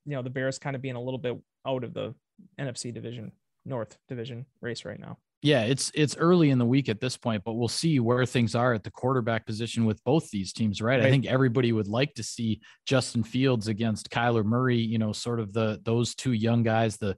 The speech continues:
Speaker 2: the new age quarterback, so to speak, whatever you wanna call it, see those two guys go head to head, but we'll just have to see how the week unfolds there. And, uh, and I know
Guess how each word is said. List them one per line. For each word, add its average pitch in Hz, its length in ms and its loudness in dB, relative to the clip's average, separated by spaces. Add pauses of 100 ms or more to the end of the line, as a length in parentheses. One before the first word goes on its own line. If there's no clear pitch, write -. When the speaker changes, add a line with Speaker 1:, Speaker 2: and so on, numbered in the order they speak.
(280)
Speaker 2:
the 110 80 0
new 117 320 4
age 113 340 0
quarterback, 117 560 -2
so - 160 -6
to 107 60 -4
speak, 110 320 -4
whatever 113 240 0
you 110 140 2
wanna 104 180 2
call 120 280 2
it, 104 60 -4
see 120 240 -4
those 113 280 -2
two 113 140 -4
guys 107 340 0 (440)
go 123 140 4
head 113 280 4
to 104 60 2
head, 117 240 2
but 101 140 -2
we'll 110 80 -2
just 113 220 -4
have 120 160 -2
to 104 80 -8
see 113 240 -2
how 107 400 2 (400)
the 113 80 0
week 117 240 0
unfolds 117 560 -2
there. 117 320 0
And, 113 240 -2
uh, 107 200 0
and 123 160 2
I 120 100 4
know 151 400 6